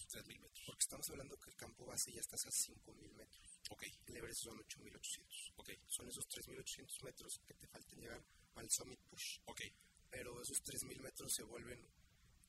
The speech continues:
Speaker 2: híjoles, años, de que son seis días.
Speaker 1: Ok.
Speaker 2: Sí,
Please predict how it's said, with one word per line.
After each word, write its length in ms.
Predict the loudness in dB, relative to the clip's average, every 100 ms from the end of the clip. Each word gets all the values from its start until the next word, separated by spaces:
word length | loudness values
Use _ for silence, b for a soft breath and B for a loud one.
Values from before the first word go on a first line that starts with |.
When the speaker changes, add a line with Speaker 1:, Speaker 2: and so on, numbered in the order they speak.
| -10
Speaker 2:
híjoles, 480 | -10 -10 -8 -8 -6 0 0
años, 420 | 0 -6 -6 -6
de 80 | -8 -8
que 460 | -6 -6 -6 -6
son 180 | -6 4 6
seis 180 | 6 4
días. 340 | -8 -6 -8 -6
Speaker 1:
Ok. 100 | -4 -4 -6 B B B
Speaker 2:
Sí, 280 | 4 6 4